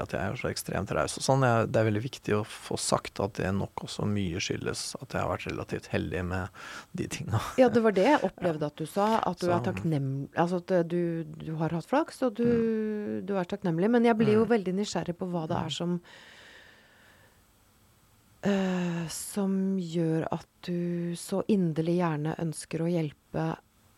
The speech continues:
Speaker 2: oss andre, da,
Speaker 1: <laughs> Ja.
Speaker 2: eh, ut av vår, eh,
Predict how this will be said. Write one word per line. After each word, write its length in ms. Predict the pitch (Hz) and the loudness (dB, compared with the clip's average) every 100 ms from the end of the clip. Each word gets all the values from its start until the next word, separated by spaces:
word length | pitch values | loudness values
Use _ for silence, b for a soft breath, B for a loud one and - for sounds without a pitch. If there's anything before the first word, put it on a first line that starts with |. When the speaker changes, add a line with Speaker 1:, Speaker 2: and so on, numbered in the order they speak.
| _ _ _ - | _ _ _ 0
Speaker 2:
oss 200 | 214 - - | 2 2 4
andre, 460 | 220 185 160 220 269 | 4 4 6 8 10
da, 160 | 247 202 | 10 10
Speaker 1:
<laughs> 40 | - | 8
Ja. 60 | |
Speaker 2:
eh, 380 | 214 214 208 220 | 6 6 6 4
ut 160 | 190 214 | 4 2
av 120 | 196 | 2
vår, 260 | 180 180 175 | 4 4 2
eh, 920 | 175 185 180 180 175 175 175 170 | 0 2 2 0 -2 -4 -8 -10